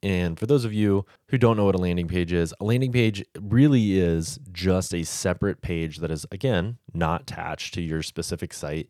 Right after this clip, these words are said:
that has all the relevant information that somebody would need to make a purchase or a decision to book, schedule, whatever it is. Like, that's, that's just a landing page. And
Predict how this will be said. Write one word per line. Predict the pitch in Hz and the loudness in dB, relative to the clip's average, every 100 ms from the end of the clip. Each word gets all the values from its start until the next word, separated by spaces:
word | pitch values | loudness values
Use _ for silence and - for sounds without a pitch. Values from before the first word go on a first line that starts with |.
| _ _ _ - | _ _ _ -8
that | 92 | -8
has | - 110 113 113 | -6 -4 -2 0
all | 107 104 | 0 2
the | 90 | 0
relevant | 87 87 90 90 80 | 2 2 2 -2 -4
information | 87 80 80 78 76 73 | -8 -8 -8 -6 -6 -8
that | 69 | -10
somebody | - - 107 107 110 110 | -10 -4 -2 0 0 2
would | 107 87 | 0 -2
need | 87 82 78 71 | -4 -4 -4 -8
to | - | -10
make | 78 78 78 78 - | -8 -4 -2 -4 -8
a | - | -10
purchase | - 80 - 76 76 - | -8 -8 -6 -6 -6 -10
or | 78 | -12
a | 71 | -10
decision | 73 80 76 78 78 73 | -8 -8 -8 -8 -10 -12
to | - - | -16 -6
book, | 76 73 - - | -2 -2 -6 -14
schedule, | - 76 76 69 73 - | -6 -6 -4 -6 -8 0
whatever | 104 85 67 | 2 4 2
it | - | -4
is. | - - - | -12 -16 -16
Like, | - 76 | -12 -8
that's, | 101 95 85 - - | 0 0 0 -10 -4
that's | 90 - | -4 -2
just | 80 - | -8 -8
a | |
landing | 73 71 - - | -10 -10 -12 -16
page. | - - - _ _ | -16 -16 -20 _ _
And | 104 95 87 | 0 2 2